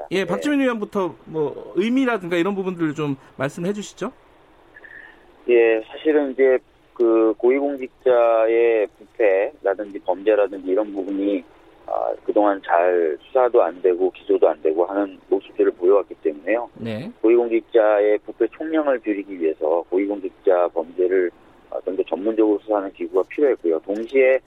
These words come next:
Speaker 2: 어, 검찰이 갖고 있는 무소불위의 권한을 좀 나눠서 견제할 필요도 있어서요. 두 가지 기능을 담보하는 공수처가 얘기되어 온 지가 굉장히 오래됐는데 이번에, 아, 통과되게 돼서 뭐, 부패 범죄 총량도 줄이고 또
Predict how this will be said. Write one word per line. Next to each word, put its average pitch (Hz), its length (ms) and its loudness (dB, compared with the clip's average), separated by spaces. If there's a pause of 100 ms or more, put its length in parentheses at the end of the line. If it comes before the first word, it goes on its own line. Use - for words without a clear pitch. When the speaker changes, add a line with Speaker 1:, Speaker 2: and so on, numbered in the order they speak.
(460)
Speaker 2:
어, 104 260 4
검찰이 135 500 0
갖고 120 300 2
있는 110 180 -6
무소불위의 113 540 2
권한을 98 380 -2
좀 113 300 -4
나눠서 87 880 0 (120)
견제할 117 400 0
필요도 110 300 -2
있어서요. 90 500 -4 (380)
두 110 80 -4
가지 127 280 2
기능을 113 360 -2
담보하는 98 720 -2 (280)
공수처가 98 400 0
얘기되어 95 360 0
온 92 80 -8
지가 95 140 0
굉장히 82 240 -4 (100)
오래됐는데 95 640 -4 (480)
이번에, 110 440 2 (400)
아, - 100 -4
통과되게 113 500 0
돼서 80 420 -4 (440)
뭐, 92 320 2 (220)
부패 120 100 4
범죄 107 360 2
총량도 120 500 -4
줄이고 85 500 -2 (220)
또 87 360 0